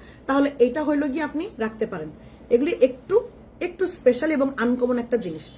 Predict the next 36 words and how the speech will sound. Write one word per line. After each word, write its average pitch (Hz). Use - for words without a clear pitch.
আপনি 233
এটা 302
সচরাচর 285
কারো 226
কাছে 233
পাবেন। 185
এবং 262
এটা 262
শেল 214
পার্ল, 151
কোনো 262
ফেক, 269
এটা 233
হচ্ছে 294
ফেক 240
পার্ল 254
or 220
হচ্ছে 220
পুঁথি, 277
এরকম 226
না। 202
আপনি 233
এটার 269
ওয়েটটা 240
দেখলেও 254
বুঝবেন 175
যে 190
আসলে 277
এটা 269
কতটা 285
দারুণ 226
একটা 226
জিনিস। 165
এটা 214
অনেক 269
সুন্দর, 160